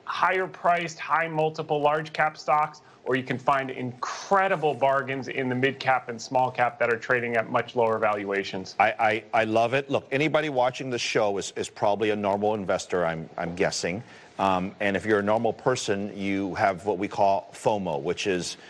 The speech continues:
Speaker 2: you've been worried in January, you've been worried in February, you were, you made excuses why you weren't gonna buy certain things or certain sectors, and then you, you mentioned October where it got a little bit scary, but here we are.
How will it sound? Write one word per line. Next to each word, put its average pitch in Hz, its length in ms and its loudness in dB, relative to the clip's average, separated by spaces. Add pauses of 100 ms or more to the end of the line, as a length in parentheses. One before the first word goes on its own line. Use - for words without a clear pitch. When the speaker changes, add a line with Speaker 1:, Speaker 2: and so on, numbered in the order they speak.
(160)
Speaker 2:
you've 95 160 -2
been 95 220 -4
worried 120 520 2
in 95 140 -6
January, 113 520 0
you've 92 100 -4
been 85 160 -6
worried 110 360 0
in 95 100 -4
February, 110 580 0
you 95 140 -2
were, 87 200 0 (300)
you 101 100 -4
made 113 140 4
excuses 113 580 -6
why 104 180 4
you 110 140 -2
weren't 104 220 -2
gonna 107 160 -2
buy 101 260 2
certain 110 400 -4
things 104 260 -2
or 101 60 -4
certain 104 320 -4
sectors, - 920 -2 (220)
and 98 220 0
then 101 200 2
you, 98 100 0
you 101 160 2
mentioned 107 340 0
October 104 460 0
where 98 140 2
it 95 40 0
got 98 180 2
a - 20 -2
little 104 160 -2
bit 95 160 -2
scary, 104 580 2 (320)
but 113 400 0
here 160 240 0
we 143 160 2
are. 95 300 0